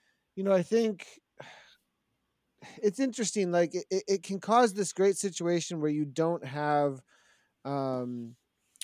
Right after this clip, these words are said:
people sandbagging. You have to go into that, the race that's very specific to what you have proven. But then there's also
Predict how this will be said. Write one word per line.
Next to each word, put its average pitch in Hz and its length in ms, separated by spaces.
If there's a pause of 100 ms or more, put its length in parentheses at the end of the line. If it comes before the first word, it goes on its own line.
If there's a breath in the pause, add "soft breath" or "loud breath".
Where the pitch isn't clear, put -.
people 185 240
sandbagging. 196 1080
You 170 80
have 160 120
to 147 100
go 170 180
into 170 360
that, 151 240 (200)
the 147 200
race 156 340
that's 143 260
very 156 220
specific 151 560
to 139 360
what 131 240
you 143 120
have 131 160
proven. 208 640 (440 soft breath)
But 185 100
then 247 460
there's 202 560
also 202 960